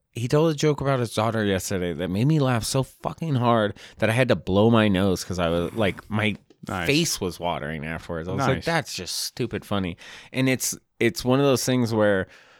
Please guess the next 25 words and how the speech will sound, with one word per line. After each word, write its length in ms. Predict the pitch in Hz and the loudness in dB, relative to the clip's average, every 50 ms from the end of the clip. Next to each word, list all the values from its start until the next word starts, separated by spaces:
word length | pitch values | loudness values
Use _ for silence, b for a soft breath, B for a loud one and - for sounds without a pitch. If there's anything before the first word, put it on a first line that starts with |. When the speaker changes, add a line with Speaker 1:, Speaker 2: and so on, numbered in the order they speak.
| b b b b b _ _ _ _ _ _ _ | b b b b b _ _ _ _ _ _ _
Speaker 1:
we 200 | - 107 104 123 | -4 -2 0 2
don't 160 | 131 147 147 139 | 2 2 4 2
get 180 | 127 117 - - | 2 0 2 4
to 360 | 139 131 127 127 117 95 - - - _ _ - | 6 8 8 8 6 4 2 -4 -12 _ _ -12
see 580 | 117 - - - - - - - 147 147 143 143 | -8 -6 -4 -2 -2 0 0 0 0 2 2 2
him 180 | 139 139 127 127 | 4 4 4 6
on 100 | 123 123 | 6 6
all, 260 | 120 120 117 117 117 - - | 6 6 6 4 4 4 4
every 280 | 117 117 107 120 117 110 | 2 4 6 6 4 4
Punchline 680 | - - 113 107 - - - 107 104 101 98 98 90 | 4 2 0 0 0 0 2 2 2 4 2 2 2
show 360 | - - 107 101 101 98 98 | 2 2 4 4 4 4 4
and 160 | 98 95 95 90 | 4 2 0 0
stuff 220 | - - 104 - - | 0 -2 -2 0 0
like 160 | 98 95 98 | -2 -2 -2
that. 260 | 95 95 92 80 - - | -2 -2 -2 -2 -4 -4
And 140 | 107 104 107 | -4 -2 -2
it's 140 | 107 - - | -2 0 0
like, 160 | 110 98 - - | -2 -2 -2 -4
I 100 | 131 131 | -6 -4
get 160 | 120 78 71 65 | -4 -4 -4 -6
it. 140 | - - _ _ | -8 -12 _ _
He 160 | - - 117 | -6 -2 0
has 180 | 107 101 98 85 | 2 2 2 2
a 60 | 90 82 | 0 -2
life 520 | 76 80 87 87 87 85 - - - - | 0 0 0 0 0 0 -4 -6 -12 -18